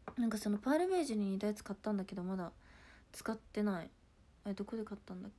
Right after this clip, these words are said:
うわ、うわ、忘れた。めっちゃ似てるやつ。こんばんは。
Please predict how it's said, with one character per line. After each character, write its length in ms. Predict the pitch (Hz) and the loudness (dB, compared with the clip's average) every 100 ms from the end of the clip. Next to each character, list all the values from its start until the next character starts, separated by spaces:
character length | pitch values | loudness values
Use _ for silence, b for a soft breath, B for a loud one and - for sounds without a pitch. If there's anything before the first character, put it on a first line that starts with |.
| - | -10
う 40 | 202 | -8
わ、 140 | 190 - B B B B B - | -8 -10 B B B B B -8
う 60 | |
わ、 60 | 240 240 240 | -4 -4 -4
忘 160 | 240 | -4
れ 60 | 240 | -8
た。 200 | - - - - - | -8 -10 -12 -20 -12
め 120 | 214 226 | -4 -2
っ 40 | |
ち 120 | - | 0
ゃ 40 | 233 | 2
似 140 | 233 | 2
て 140 | 226 | 0
る 80 | 220 | -2
や 100 | 220 | 0
つ。 220 | 214 - - - - - - - - - - - - - - - - - - - - - - - - - - - - - - - - - - - - | -2 -6 -18 -20 -20 -20 -20 -20 -20 -20 -20 -20 -20 -20 -20 -20 -20 -20 -20 -20 -20 -20 -20 -20 -20 -20 -20 -20 -20 -20 -20 -20 -20 -20 -20 -20 -20
こ 160 | - 226 | -12 -6
ん 160 | 214 214 | -4 -4
ば 140 | 208 | -4
ん 260 | 202 202 208 | -4 -4 -4
は。 160 | 220 | -6